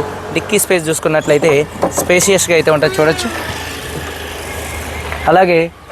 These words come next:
ఎక్కడ బాడీ పంచింగ్ కానీ పేస్టింగ్ కానీ ఎటువంటి డ్యామేజ్ అయితే కాలేదు, పర్ఫెక్ట్గా అయితే ఉందండి. చూడొచ్చు, సీట్ కవర్స్ చూసుకున్నట్లయితే వందకి దాదాపుగా ఎనభై శాతం సీట్ కవర్స్ అయితే ఉన్నాయండి. మీరు సీట్ కవర్స్ని ఫోల్డ్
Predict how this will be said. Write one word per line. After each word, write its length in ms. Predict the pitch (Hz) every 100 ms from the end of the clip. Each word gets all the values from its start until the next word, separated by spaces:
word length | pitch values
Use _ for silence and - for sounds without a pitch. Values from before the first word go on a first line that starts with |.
| 160
ఎక్కడ 180 | - 214 185 165
బాడీ 200 | 185 196 185
పంచింగ్ 320 | 175 190 180
కానీ 140 | 180 -
పేస్టింగ్ 340 | 175 165 180 170
కానీ 140 | 165 160
ఎటువంటి 300 | 170 180 170 156
డ్యామేజ్ 320 | 151 170 160
అయితే 140 | 165 160
కాలేదు, 260 | 147 156 220 - - -
పర్ఫెక్ట్గా 400 | 165 190 - 180
అయితే 120 | 165 165
ఉందండి. 260 | 160 160 262 - - - - - - - - - - - - - - -
చూడొచ్చు, 320 | 185 185 277 277 -
సీట్ 200 | 180 170 202
కవర్స్ 200 | 185 165
చూసుకున్నట్లయితే 540 | - 170 156 156 156 160
వందకి 240 | 165 175 156
దాదాపుగా 320 | 151 160 156 147
ఎనభై 180 | 156 165
శాతం 220 | 165 160 151
సీట్ 180 | 160 -
కవర్స్ 220 | 160 151 156
అయితే 140 | 147 147
ఉన్నాయండి. 340 | 147 147 220 - - - - - - - -
మీరు 200 | 165 180 170 190
సీట్ 240 | 208 - 226
కవర్స్ని 420 | 220 190 220 220 -
ఫోల్డ్ 240 | 180 208